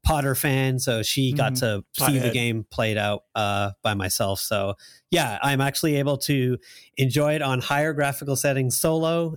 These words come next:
Speaker 1: and when I stream it, you know, I just gotta bump the settings down a little bit, and people can watch me. So we're having a much better <laughs> time than we did last week. So
Speaker 2: Nice.
Speaker 1: yeah.
Speaker 2: So Emily and I went to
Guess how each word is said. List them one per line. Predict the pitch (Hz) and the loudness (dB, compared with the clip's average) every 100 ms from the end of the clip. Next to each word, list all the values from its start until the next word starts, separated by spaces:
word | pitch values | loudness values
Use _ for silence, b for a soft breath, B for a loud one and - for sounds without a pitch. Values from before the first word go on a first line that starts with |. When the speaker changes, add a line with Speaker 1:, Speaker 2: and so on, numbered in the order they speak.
| - | -4
Speaker 1:
and | 120 | -2
when | 117 | 0
I | 110 | -2
stream | - 156 147 151 | -2 0 0 0
it, | 151 151 | -2 -2
you | 127 | -2
know, | 120 | -2
I | 104 | -2
just | - | -2
gotta | 139 | 0
bump | 120 139 | 0 -2
the | 127 | -2
settings | 151 139 135 | 0 0 0
down | 151 151 151 | 0 0 0
a | |
little | 156 160 | 0 0
bit, | 165 165 | 0 -2
and | 120 | -4
people | 139 131 127 | -4 -4 -2
can | 131 | 0
watch | 131 139 151 | 0 0 -2
me. | 139 | -2
So | 123 117 113 b b - | 0 0 -2 b b -2
we're | 143 | 0
having | 143 | 2
a | 139 | 2
much | 139 - | 0 0
better | 143 123 123 | 0 0 0
<laughs> | |
time | 151 139 139 | 0 2 2
than | 139 | 2
we | 139 | 0
did | 127 110 | 0 0
last | 101 101 - | -2 -2 -8
week. | - | -12
So | - - - - | -10 -10 -14 -12
Speaker 2:
Nice. | 135 113 - - _ _ _ | -10 -8 -10 -16 _ _ _
Speaker 1:
yeah. | 101 98 _ - | -10 -10 _ -8
Speaker 2:
So | - 123 - | -4 -2 -2
Emily | 196 208 185 | 0 0 0
and | 165 | 2
I | 147 | 0
went | 135 131 127 - | 0 -4 -6 -10
to | 143 131 117 117 | -6 -4 -2 -4